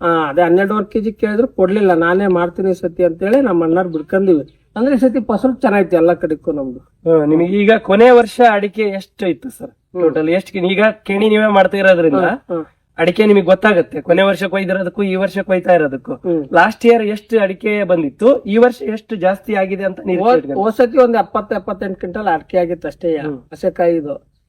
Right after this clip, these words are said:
Speaker 1: ಈ ಸತಿ ಅಲ್ಲೇ ಫಸ್ಟ್ನೇ ಕೊಯ್ಲು, ಎರಡನೇ ಕೊಯ್ಲಿಂದ ಒಂದ್ ನಲವತ್ತು ಕ್ವಿಂಟಲ್ ಅಡಿಕೆ ಕೊಯ್ದ್ವಿ ಹಸೆಕಾಯಿ.
Speaker 2: ಈಗಲೇ ಎರಡನೇ ಕ್ವಿಂಟಲ್ಗೆ ನಲವತ್ತು ಕ್ವಿಂಟಲ್
Speaker 1: ಹಾ,
Speaker 2: ಎರಡನೇ ಕೊಯ್ಲಿಗೆ
Speaker 1: ಹಾ.
Speaker 2: ಕೊಯ್ದು ಬಿಟ್ಟಿರಿ.
Speaker 1: ಕೊಯ್ದ್ವಿ.
Speaker 2: ನಿರೀಕ್ಷೆ ಎಷ್ಟು ಇಟ್ಕೊಂಡಿರಿ ಟೋಟಲ್?
Speaker 1: ಈ ಸತಿ ಒಂದ್ ನೂರ ನಲವತ್ತು ಕ್ವಿಂಟಲ್ ಹಸೆ ಅಡಿಕೆ ನಾನು ನಿರೀಕ್ಷೆ ಇಟ್ಕೊಂಡಿದ್ದೀನಿ.
Speaker 2: ಅಂದ್ರೆ ಡಬಲ್, ಡಬಲ್
Speaker 1: ಡಬಲ್,
Speaker 2: ಬರುತ್ತೆ
Speaker 1: ಹ್ಮ್.
Speaker 2: ಅಂತ ಅಡಿಕೆ ನೋಡಿ.
Speaker 1: ಹ್ಮ್.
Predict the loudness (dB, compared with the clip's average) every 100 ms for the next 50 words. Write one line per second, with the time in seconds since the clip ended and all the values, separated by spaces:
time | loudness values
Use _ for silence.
0 | _ -4 2 2 4 4 4 2 -2 -4
1 | -4 -2 -2 -2 -4 -6 -6 -4 0 0
2 | 2 0 -2 -6 -6 -4 -4 -6 -6 -6
3 | -4 -8 -8 -12 -10 -4 0 4 4 4
4 | 4 0 -2 -2 2 2 4 0 -2 -4
5 | -4 0 0 2 2 0 0 -2 0 0
6 | -2 -4 -4 -4 -4 0 0 -2 -6 -4
7 | -4 -2 -2 -2 -4 0 2 2 0 -2
8 | 0 4 4 2 -2 2 4 6 4 4
9 | 2 0 -6 -10 0 0 2 0 -2 -4
10 | 0 0 0 -2 0 0 0 -4 -2 -4
11 | -2 0 2 4 4 4 4 4 4 0
12 | -4 -2 2 4 4 2 2 0 0 -2
13 | -2 -2 0 0 -2 -6 -2 0 -2